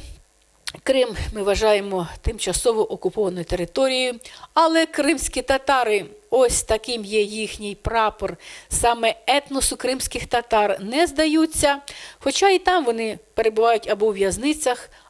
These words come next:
або зникли безвісти, тому що окупанти не терплять інакодумців. Сподіваємося, сподіваємося, що Крим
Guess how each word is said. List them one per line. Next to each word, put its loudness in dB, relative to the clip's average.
або 0
зникли -6
безвісти, -2
тому -6
що 2
окупанти 0
не 0
терплять -2
інакодумців. -6
Сподіваємося, -2
сподіваємося, 0
що -2
Крим 0